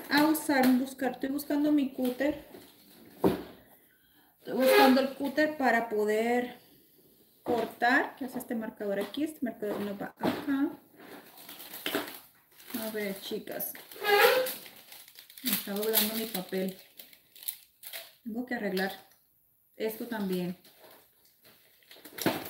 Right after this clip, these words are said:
Tengo que Miren, el cúter está sin el, aquí está.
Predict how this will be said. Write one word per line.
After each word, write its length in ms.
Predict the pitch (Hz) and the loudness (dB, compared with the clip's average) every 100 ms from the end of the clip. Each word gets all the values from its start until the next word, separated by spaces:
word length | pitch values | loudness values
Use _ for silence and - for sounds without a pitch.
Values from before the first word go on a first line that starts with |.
| - 214 | -14 -10
Tengo 420 | 202 - 220 202 - | -8 -8 -8 -8 -6
que 140 | 180 - - - - - _ _ - _ _ _ _ _ _ - - - - - - - - - _ _ _ _ _ _ _ _ _ _ _ _ _ _ | -10 -6 -2 -2 -4 -20 _ _ -20 _ _ _ _ _ _ -12 -10 -10 -14 -16 -20 -20 -20 -20 _ _ _ _ _ _ _ _ _ _ _ _ _ _
Miren, 260 | 214 202 226 | -12 -6 0
el 160 | 254 - | 0 2
cúter 480 | 339 330 214 202 - | 2 2 0 -4 -6
está 260 | 208 196 | -8 -8
sin 260 | 196 262 247 | -2 2 2
el, 420 | 214 180 190 - _ _ _ _ _ _ _ _ - - - - - - - - - - - _ _ _ - - - - - - - | 2 0 -2 -4 _ _ _ _ _ _ _ _ -20 -20 -2 -2 -2 -10 -20 -20 -20 -20 -20 _ _ _ -14 -12 -12 -16 -16 -16 -18
aquí 160 | - | -10
está. 240 | 196 - | -10 -10